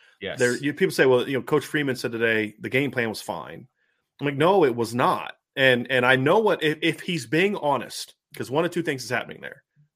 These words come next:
Speaker 2: One is he's protecting his offensive coordinator.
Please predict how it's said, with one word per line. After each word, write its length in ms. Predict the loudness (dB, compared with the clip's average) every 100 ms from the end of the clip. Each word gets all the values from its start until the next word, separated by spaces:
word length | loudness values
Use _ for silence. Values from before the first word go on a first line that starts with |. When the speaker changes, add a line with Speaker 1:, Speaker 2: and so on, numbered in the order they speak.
| _
Speaker 2:
One 280 | 0 2 4
is 460 | 4 2 0 -6 -20 _ _ _ _
he's 560 | -8 -6 -6 -8 -12 -14 _
protecting 440 | -4 2 2 2
his 120 | -6 -6
offensive 340 | -8 -12 -18
coordinator. 520 | -14 -14 -14 -18 -20